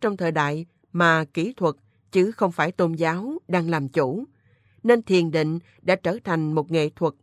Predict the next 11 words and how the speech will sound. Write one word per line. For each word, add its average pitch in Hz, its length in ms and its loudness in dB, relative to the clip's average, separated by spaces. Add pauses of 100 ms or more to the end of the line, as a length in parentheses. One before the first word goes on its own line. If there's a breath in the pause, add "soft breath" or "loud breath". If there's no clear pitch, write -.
bị 160 120 0
đánh 175 220 0
mất. 226 200 -4 (840)
Nhưng 185 380 4
ta 233 240 -2
không 233 220 -4
cần 165 300 -2
phải 185 200 -2
quên 185 320 0
lãng 165 240 -2
chúng, 202 320 -2